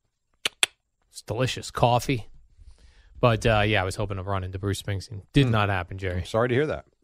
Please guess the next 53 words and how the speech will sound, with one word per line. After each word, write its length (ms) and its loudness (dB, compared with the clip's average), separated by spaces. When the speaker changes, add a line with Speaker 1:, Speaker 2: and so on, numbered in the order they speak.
Speaker 1:
Unfortunately, 600 0
did 180 -2
not 140 0
happen. 280 -2
Speaker 2:
You 120 2
don't 160 2
get 160 -2
tired 400 -10
of 120 -10
the 80 -12
steak 400 -10
over 260 -4
and 80 -2
over? 300 -6
Speaker 1:
No. 220 4
Speaker 2:
See, 180 -20
I 140 -12
do. 340 -6
I 240 -10
Speaker 1:
I 40 -4
mean, 100 0
I 80 0
eat 120 -2
chicken 260 0
as 180 -6
well, 220 -4
but 120 2
I 140 2
like, 260 0
uh, 60 4
ground 340 0
beef, 240 -2
steak, 480 0
chicken, 440 0
eggs. 460 2
The 80 6
thing 160 6
that 160 4
is 100 2
amazing, 340 4
I 60 6
don't 120 4
get 140 -2
sick 200 0
of 100 2
is 100 -4
eggs. 240 -4
I 80 0
mean, 160 0
eat 220 0
eggs 260 -2
every 400 2
day. 320 -6